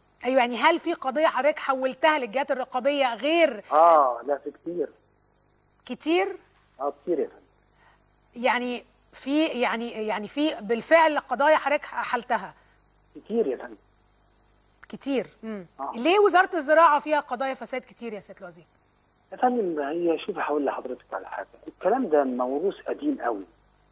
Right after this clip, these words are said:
Speaker 2: يعني ودي وزارة كبيرة جدًا ومنتشرة في كافة المحافظات، فيها خلل في بعض الأمور. مش عيب يعني إن إحنا لما نكتشف حاجة نقولها دي يتعمل عليها.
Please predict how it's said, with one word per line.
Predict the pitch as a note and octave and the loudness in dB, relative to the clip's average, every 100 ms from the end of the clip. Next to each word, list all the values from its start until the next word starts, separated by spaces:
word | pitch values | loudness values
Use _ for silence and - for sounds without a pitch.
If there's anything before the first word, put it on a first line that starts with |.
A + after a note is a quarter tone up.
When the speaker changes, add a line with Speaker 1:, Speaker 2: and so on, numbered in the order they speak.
| _ _ _ _ _ - | _ _ _ _ _ -4
Speaker 2:
يعني | G#3 G3 F#3+ F#3 E3+ E3 D#3+ D#3+ D#3 D#3+ F3 | -2 0 -2 -2 0 0 -2 -2 -4 -2 0
ودي | F#3+ | 2
وزارة | D#3+ D#3 E3+ G#3+ F#3 | 2 4 6 6 4
كبيرة | C3+ D#3 F3+ C3 | -2 -4 -2 -2
جدًا | D3 C#3+ C#3+ C#3 C3+ C3 B2+ | -4 -4 -4 -4 -4 -6 -8
ومنتشرة | B2+ B2+ B2+ - E3+ - C#3 | -10 -10 -10 0 0 0 -2
في | - B2+ A#2+ D3 | -2 -6 -4 -2
كافة | C#3+ B2 - | -2 -4 -8
المحافظات، | A#2+ A2+ A2 - A2+ B2 A#2 A#2+ _ _ | -8 -6 -6 -8 -10 -6 -6 -8 _ _
فيها | C4+ A#3 | -2 -2
خلل | F#3+ - F#3+ E3+ | -2 -4 -2 -2
في | D#3 | -4
بعض | D#3 D3+ D3 | -2 0 -2
الأمور. | C#3 C3+ C#3 C#3+ - _ _ _ _ _ - | -6 -6 -6 -6 -8 _ _ _ _ _ -18
مش | F#3+ G3+ | -10 -4
عيب | C4+ C#4 A3 | -2 -2 2
يعني | A#3 A3 | 0 0
إن | F3+ G3 | -6 -6
إحنا | F3 E3+ | -4 0
لما | E3 E3 | 2 2
نكتشف | D#3+ - G#3 F3 - | 0 0 -2 -2 0
حاجة | G3+ F#3 | 2 4
نقولها | F3 G3+ F3 D#3 | 0 0 2 2
دي | E3+ F3 | 2 -4
يتعمل | D3+ D#3+ E3+ D#3 | -4 -4 -2 -2
عليها. | D#3+ F#3 D3+ | 0 -2 -4